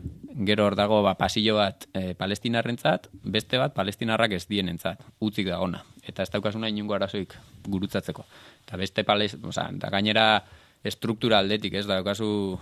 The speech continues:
bi aldetan muro eta baia moduko bat, eta ardixak mataderora doiazten moduan nolako batetik pasatzen dira, eta da hori,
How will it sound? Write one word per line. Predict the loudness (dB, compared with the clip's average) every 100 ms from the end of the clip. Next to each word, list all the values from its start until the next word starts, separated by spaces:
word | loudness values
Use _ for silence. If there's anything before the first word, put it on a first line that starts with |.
| -12
bi | -14 -6 0 2
aldetan | 2 0 0 -2
muro | 0 0 0 -2
eta | -2 -2 -2 -2 -6 -10 -20 -20 _ _ -20 -20 -8
baia | 4 6 8 6
moduko | 2 2 4
bat, | 4 4
eta | 2 -2 -2
ardixak | -4 -2 0 2 2 0 -4
mataderora | -2 0 4 6 6 2 2 2
doiazten | 2 -2 -6
moduan | -6 -6 -6
nolako | -4 -2 2
batetik | 2 2 -2 -4
pasatzen | -4 -4 -2
dira, | 0
eta | 2 4
da | 6
hori, | 4 0